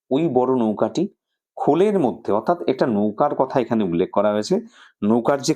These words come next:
খোল, যার মধ্যে নৌকার একটু নিচু অংশ, যার মধ্যে জিনিসপত্র রাখা যায়, শুকনো খড়ের আঁটি, অর্থাৎ ধানকে কাটার পরে ধান গাছ শুকনো হলে যে বিচালি বা খড় হয়, তার কথা উল্লেখ করা হয়েছে। সেই খড়ের আঁটি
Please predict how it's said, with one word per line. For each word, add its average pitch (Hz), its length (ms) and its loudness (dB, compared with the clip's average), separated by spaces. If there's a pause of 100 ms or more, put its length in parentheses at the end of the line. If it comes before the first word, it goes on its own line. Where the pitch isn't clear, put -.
খোল, 131 460 0 (340)
যার 104 200 2
মধ্যে 120 500 0
নৌকার 113 420 2
একটু 120 180 -2
নিচু 110 340 0
অংশ, 98 280 -2 (100)
যার 98 160 2
মধ্যে 98 260 0
জিনিসপত্র 92 560 -4
রাখা 82 240 -2
যায়, 131 200 0 (600)
শুকনো 208 520 -2
খড়ের 131 340 2
আঁটি, 87 400 -6 (220)
অর্থাৎ 131 260 0
ধানকে 123 760 0 (260)
কাটার 131 340 2
পরে 120 260 0
ধান 101 500 0
গাছ 107 360 0
শুকনো 127 460 -2
হলে 101 360 0
যে 104 120 0
বিচালি 107 600 -2 (280)
বা - 140 -2
খড় 123 320 0
হয়, 139 260 0
তার 104 200 -2
কথা 123 240 -2
উল্লেখ 95 260 0
করা 82 220 0
হয়েছে। 82 220 -8
সেই 135 240 -2
খড়ের 127 340 0
আঁটি 113 460 -2